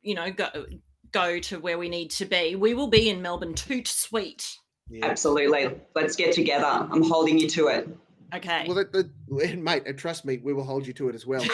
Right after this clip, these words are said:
Speaker 1: <laughs>
Speaker 2: Simone, for those that aren't somehow, uh, uh, for people that are watching this, look, we know they're Real Housewives of Melbourne, just hardcore fans. They follow us. We, I'm sure they're following you, but if they didn't, how can they find you?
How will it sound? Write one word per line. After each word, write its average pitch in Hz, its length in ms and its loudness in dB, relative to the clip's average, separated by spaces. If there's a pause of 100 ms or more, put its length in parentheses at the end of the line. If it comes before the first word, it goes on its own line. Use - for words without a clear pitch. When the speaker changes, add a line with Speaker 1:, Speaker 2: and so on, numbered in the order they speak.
Speaker 1:
<laughs> - 180 2
Speaker 2:
Simone, 220 320 8
for 220 140 0
those 240 360 4
that 214 240 0
aren't 185 260 0
somehow, 196 580 -2 (140)
uh, 165 40 -2
uh, 185 280 -8
for 214 160 -2
people 285 280 -2
that 208 80 6
are 170 40 4
watching 151 380 -2
this, 123 340 -6
look, 170 220 -6
we 190 100 0
know 175 180 2
they're 156 360 2 (360)
Real 165 200 0
Housewives 147 380 -4
of 135 60 -6
Melbourne, 123 460 -6 (220)
just 196 220 0
hardcore 170 600 -4
fans. 117 560 -10 (360)
They 156 120 2
follow 180 360 4
us. 165 220 0
We, 185 220 -8
I'm 185 100 -2
sure 226 280 0
they're 202 100 8
following 165 400 -2
you, 151 140 0
but 147 160 2
if 196 200 -6
they 175 140 0
didn't, 147 500 -6
how 170 200 -6
can 175 160 -8
they 151 120 -2
find 139 340 -8
you? 120 300 -6